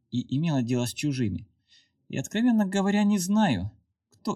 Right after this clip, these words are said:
из них представляет собой большую опасность. Я не могу рисковать. Я знаю наверняка,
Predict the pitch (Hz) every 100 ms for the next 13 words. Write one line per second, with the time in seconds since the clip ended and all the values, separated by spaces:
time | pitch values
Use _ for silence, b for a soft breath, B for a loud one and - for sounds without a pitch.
0 | - 131 147 180 - 135 127 - 143 151
1 | 123 - 123 127 139 117 - 127 - 135
2 | 110 - - - - _ _ _ _ _
3 | - 131 175 190 202 160 107 101 - 123
4 | 95 - - _ _ _ _ _ - 220
5 | 208 196 202 185 175 156 180 175 196 117
6 | 87